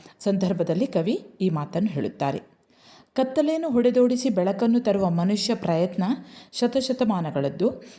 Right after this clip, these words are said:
ಕವಿಯೂ ಸಹಿತ ಹಣತೆಯನ್ನು ಹಚ್ಚುತ್ತಾರೆ. ಆದರೆ ಕವಿ ಹಣತೆಯನ್ನು ಹಚ್ಚುವುದು ಕತ್ತಲೆಯನ್ನು ಗೆದ್ದು ನಿಲ್ಲುತ್ತೇನೆ ಅನ್ನುವಂತಹ ಜಿದ್ದಿನಿಂದಲ್ಲ, ಇರುವಷ್ಟು ಹೊತ್ತಾದರೂ ಒಬ್ಬರ ಮುಖವನ್ನು ಒಬ್ಬರು ನೋಡಲೆಂದು.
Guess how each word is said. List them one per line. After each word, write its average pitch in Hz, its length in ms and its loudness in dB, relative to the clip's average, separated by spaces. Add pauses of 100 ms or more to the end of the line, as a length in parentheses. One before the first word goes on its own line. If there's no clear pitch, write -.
(140)
ಕವಿಯೂ 269 300 2
ಸಹಿತ 226 400 -2
ಹಣತೆಯನ್ನು 185 540 0
ಹಚ್ಚುತ್ತಾರೆ. 175 720 -4 (360)
ಆದರೆ 240 320 0 (400)
ಕವಿ 277 280 2
ಹಣತೆಯನ್ನು 254 520 4
ಹಚ್ಚುವುದು 233 400 0
ಕತ್ತಲೆಯನ್ನು 262 560 0
ಗೆದ್ದು 196 260 0
ನಿಲ್ಲುತ್ತೇನೆ 233 560 2
ಅನ್ನುವಂತಹ 180 400 0
ಜಿದ್ದಿನಿಂದಲ್ಲ, 170 720 0 (480)
ಇರುವಷ್ಟು 285 420 0
ಹೊತ್ತಾದರೂ 208 440 0
ಒಬ್ಬರ 185 300 2
ಮುಖವನ್ನು 190 500 0
ಒಬ್ಬರು 180 360 -2
ನೋಡಲೆಂದು. 160 580 -2